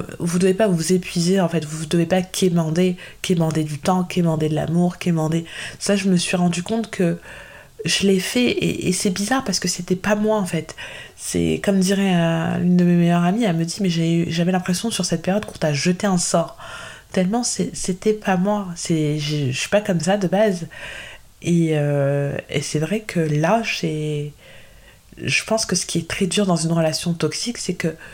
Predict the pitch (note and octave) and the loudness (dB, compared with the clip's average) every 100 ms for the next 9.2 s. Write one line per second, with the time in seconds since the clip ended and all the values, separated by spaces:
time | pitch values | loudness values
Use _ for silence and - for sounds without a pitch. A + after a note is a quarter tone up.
0 | - - - F#3+ F#3+ F3+ F3+ F3+ E3+ E3+ | -20 -16 -4 -2 0 2 4 2 0 -4
1 | - - - E3+ E3 D#3 - F3 D#3+ D#3 | -8 -16 -2 2 2 2 -2 -2 0 0
2 | E3+ G3+ F#3 F#3 E3 - G#3 F3+ E3+ D3 | 2 0 0 0 -2 0 0 0 -4 -2
3 | D#3 - - - - - - - - - | -4 -4 -10 -12 -20 -20 -20 -20 -20 -20
4 | - - - - F3 - F3+ F3 E3+ G3 | -20 -10 -6 0 0 2 0 0 -2 -4
5 | F#3+ - A#3+ - D#3+ D#3+ D#3 - - - | -4 -4 -2 -4 -4 -6 -8 -14 -20 -20
6 | - - - - E3+ E3 E3 F3 G#3+ G3 | -20 -20 -20 -8 -2 0 2 2 2 2
7 | E3 - F3 E3 E3 D#3+ E3+ E3+ E3+ D#3 | 2 2 0 0 0 2 2 4 2 2
8 | D#3 - F3 F3 D#3+ - D3 - C#3+ - | -4 0 2 2 2 -2 -4 -4 -2 0
9 | A#3 | -2